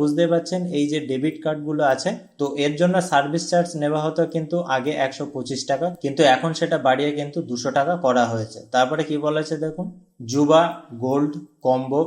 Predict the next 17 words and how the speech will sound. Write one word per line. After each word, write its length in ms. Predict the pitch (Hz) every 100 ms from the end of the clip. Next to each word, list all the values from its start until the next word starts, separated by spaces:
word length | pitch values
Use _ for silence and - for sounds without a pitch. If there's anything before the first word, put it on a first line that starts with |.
| 143 127
ডেবিট 300 | 131 139 147 -
কার্ড 180 | 156 160 - 120
এবং 160 | 127 135 - - 139 127
মাই 160 | 131 139 135
কার্ডের 320 | 131 127 165 - - _ _ _
ক্ষেত্রে 380 | - 127 - 147 180
সেই 260 | - 131 135 -
খরচ 260 | 139 175 175 - - -
আড়াইশো 360 | 127 151 151 170 160
টাকা, 200 | 147 175 - - - 120
এখন 200 | 123 165 160
তা 80 | 160 185 127
একশো 220 | 127 - 165
পঁচাত্তর 440 | 139 127 135 - 113 117
টাকা। 220 | 92 - - _ _ 127
তো 40 | 123
বন্ধুরা, 300 | 139 151